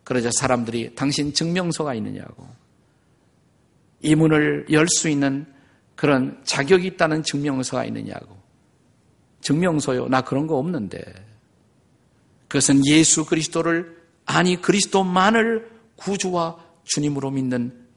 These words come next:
믿음, 그 증명서가 그에게 없었던 것입니다. 바로 그때 빛나는 천사들이 성문 앞에 날아오더니 그를 덜썩 붙잡습니다.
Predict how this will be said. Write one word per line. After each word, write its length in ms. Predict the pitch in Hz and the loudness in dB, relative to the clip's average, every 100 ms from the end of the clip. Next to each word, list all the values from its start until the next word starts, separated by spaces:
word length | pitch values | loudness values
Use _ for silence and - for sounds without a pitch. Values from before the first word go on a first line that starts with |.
| - | -16
믿음, 220 | 104 98 - - _ _ _ | -12 -12 -14 -20 _ _ _
그 160 | - 123 | -8 -6
증명서가 760 | - 107 107 101 - 98 101 - _ | -4 -6 -6 -8 -12 -14 -16 -18 _
그에게 360 | - 135 131 127 | -4 -2 -2 -4
없었던 500 | 139 135 - - 131 | -4 -6 -8 -8 -10
것입니다. 300 | - - - _ _ _ _ _ _ _ _ _ - | -12 -18 -20 _ _ _ _ _ _ _ _ _ -6
바로 220 | 160 143 | -2 -2
그때 460 | 131 - 131 120 - _ _ _ _ _ _ _ _ _ _ _ _ _ | -4 -6 -6 -6 -14 _ _ _ _ _ _ _ _ _ _ _ _ _
빛나는 500 | - 165 165 170 170 | -4 2 4 4 -2
천사들이 640 | - 180 175 160 156 156 156 _ | -4 -4 -4 -4 -6 -10 -14 _
성문 380 | - 160 156 143 | -8 -6 -2 -2
앞에 440 | 139 143 135 - _ _ | -2 -4 -6 -10 _ _
날아오더니 760 | 113 131 131 120 120 120 120 - _ _ _ | -6 -2 0 -2 -4 -8 -10 -14 _ _ _
그를 460 | - 143 117 127 - _ _ | -2 -2 -2 -8 -18 _ _
덜썩 640 | 147 180 - 185 - - _ _ _ _ _ - | -2 0 -2 -6 -8 -18 _ _ _ _ _ -16
붙잡습니다. 580 | - 127 - 107 78 | -6 -4 -4 -12 -16